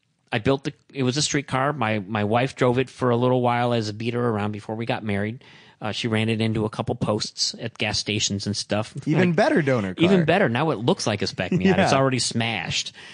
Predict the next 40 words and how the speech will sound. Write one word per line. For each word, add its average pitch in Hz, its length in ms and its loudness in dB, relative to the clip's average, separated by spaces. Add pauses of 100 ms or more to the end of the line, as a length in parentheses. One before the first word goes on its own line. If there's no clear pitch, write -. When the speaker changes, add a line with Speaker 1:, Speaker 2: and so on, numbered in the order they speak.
(140)
Speaker 1:
<laughs> - 340 -2
It's 143 480 -4
already 123 320 0
pinatted. 110 720 -2 (340)
<laughs> - 360 -8
So, 120 340 2 (400)
um, 110 460 0 (880)
so 147 240 2
I 135 100 2
decided 139 680 -4 (540)
it's 135 220 -6
time 113 220 -2
for 113 100 -6
me 104 120 -2
to 104 60 -6
start 101 300 -4
this 104 120 -6
build. 139 460 -2 (200)
She - 180 -10
was 87 100 -10
pregnant. 120 460 -2 (500)
Uh, - 320 -4
I 92 60 -8
s-, - 240 -6 (260)
started 107 300 -2
accumulating 110 680 -4
the 101 60 -6
parts. 123 400 -4
By 101 140 -6
the 104 80 -8
time 113 260 -8
I 104 60 -6
had 110 140 -4
all 101 120 -2
the 107 80 -6
parts, 160 360 -6
we 107 120 -6
had 104 280 -8
a, 90 260 -6
a, 85 440 -14